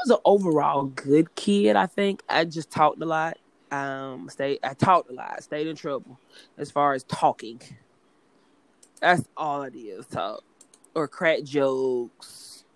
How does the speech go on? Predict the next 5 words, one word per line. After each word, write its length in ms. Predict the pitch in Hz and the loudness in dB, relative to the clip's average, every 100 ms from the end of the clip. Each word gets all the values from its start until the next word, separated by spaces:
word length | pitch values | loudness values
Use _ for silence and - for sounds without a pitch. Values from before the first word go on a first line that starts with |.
| _ _ _ _ _ _ | _ _ _ _ _ _
I 120 | 127 120 | 0 0
was 260 | 104 - _ _ | -2 -18 _ _
class 300 | 151 85 - 170 | -8 -6 -6 -12
clown. 1400 | - 233 226 226 214 202 196 190 185 180 175 175 175 170 160 - _ _ _ _ _ _ _ _ _ _ _ _ _ _ _ _ - | -6 0 4 4 4 4 4 2 -4 -8 -8 -10 -12 -14 -20 -20 _ _ _ _ _ _ _ _ _ _ _ _ _ _ _ _ -8
Yeah, 340 | 175 151 - | -6 -6 -10